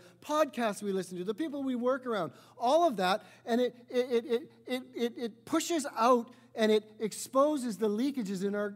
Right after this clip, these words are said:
in our, our lives. We, we drift even. If you've ever had a boat and you, you sit it out in the ocean,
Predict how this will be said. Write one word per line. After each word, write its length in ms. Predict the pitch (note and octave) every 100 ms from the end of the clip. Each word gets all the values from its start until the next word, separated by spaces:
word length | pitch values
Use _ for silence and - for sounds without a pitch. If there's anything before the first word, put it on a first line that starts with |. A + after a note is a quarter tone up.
| G#3+
in 120 | G#3
our, 180 | G3+ G3+ - -
our 140 | G#3+
lives. 320 | A3+ C#4 G3+
We, 120 | A3 B3
we 220 | A3+ C#4
drift 560 | G3 B3+ E4+ G3+ -
even. 320 | A3+ F3 D3 A#2 - _ _ _ -
If 140 | A3
you've 140 | C4
ever 180 | D4+ D#4
had 80 | C4
a 80 | B3+
boat 380 | E3+ B3 C#4 A3+
and 120 | G#3+
you, 140 | G#3 - -
you 80 | A3
sit 280 | - C#4+
it 100 | C4+
out 240 | A#3+ B3 A#3+
in 160 | A3+
the 160 | G#3 G#3
ocean, 420 | A3+ C#4 - F3+